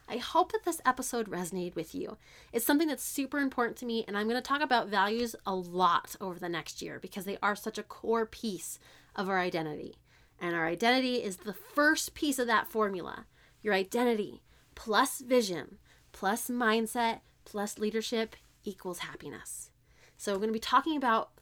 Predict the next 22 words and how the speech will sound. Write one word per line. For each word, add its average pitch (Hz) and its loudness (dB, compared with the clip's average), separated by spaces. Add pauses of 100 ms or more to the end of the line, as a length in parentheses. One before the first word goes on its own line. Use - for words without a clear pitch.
things 320 4
within 254 0
those 254 0
four 226 0
areas 208 -2
for - -10
the 190 0
rest 214 -2
of 214 -4
the 214 -6
year, 190 -2 (300)
which - -10
means 196 -2
we'll - -8
probably 392 -2
be 330 -4
talking 294 0
about 262 2
identity 208 0 (120)
a 196 2
lot. 233 -2 (380)
And 196 -2